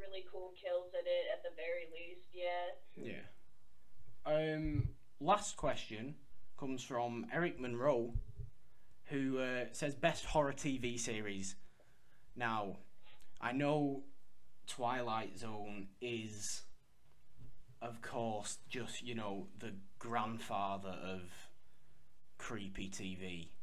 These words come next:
Speaker 1: Yes.
Speaker 2: But I can't get over how awesome Ash versus Evil Dead is.
Speaker 1: Yeah.
Speaker 2: That is definitely my answer for best horror T V series,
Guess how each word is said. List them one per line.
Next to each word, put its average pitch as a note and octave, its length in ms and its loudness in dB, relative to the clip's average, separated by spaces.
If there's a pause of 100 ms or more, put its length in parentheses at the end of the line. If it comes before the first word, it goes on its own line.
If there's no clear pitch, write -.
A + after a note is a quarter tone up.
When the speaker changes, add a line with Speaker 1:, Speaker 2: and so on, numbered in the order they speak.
(1600)
Speaker 1:
Yes. D#3+ 220 2 (260)
Speaker 2:
But C3+ 280 4
I D#3 260 8 (420)
can't C#3+ 580 4
get C3 340 4 (300)
over A#2 320 0
how A#2+ 480 0 (100)
awesome G2+ 560 -2
Ash G2 240 -2
versus F#2+ 400 -2
Evil F#2+ 260 0
Dead G2 240 -2
is. F2+ 300 -6 (1040)
Speaker 1:
Yeah. F3 280 0 (640)
Speaker 2:
That B2 260 4
is A#2 160 -2 (240)
definitely A#2 580 -2
my G#2 540 -2 (500)
answer G#2 560 -6
for G2 200 -2
best G2+ 320 -4
horror G2 280 -4
T G#2 260 -2
V G2 200 -4
series, G2 400 -4